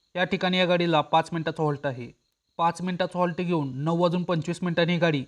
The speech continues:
मनमाड जंक्शनवरून पुढे नागरसोलसाठी निघते. रात्री नऊ वाजून पंचावन्न मिनिटांनी ही गाडी नागरसोलला पोहोचते. या ठिकाणी या गाडीला पाच मिनिटाचा हॉल्ट आहे.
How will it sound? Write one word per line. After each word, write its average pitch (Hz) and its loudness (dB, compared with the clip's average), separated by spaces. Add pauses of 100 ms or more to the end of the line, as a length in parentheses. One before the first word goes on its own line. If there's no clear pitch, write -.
मनमाड 160 2
जंक्शनवरून 165 0
पुढे 151 0 (280)
नागरसोलसाठी 160 0
निघते. 151 -6 (720)
रात्री 160 0
नऊ 185 4
वाजून 190 2
पंचावन्न 185 0
मिनिटांनी 175 -2
ही 180 -2
गाडी 156 0
नागरसोलला 170 0
पोहोचते. 143 -6 (220)
या 160 0
ठिकाणी 175 0
या 175 2
गाडीला 165 2
पाच 160 2
मिनिटाचा 160 -4
हॉल्ट 143 0
आहे. 127 -8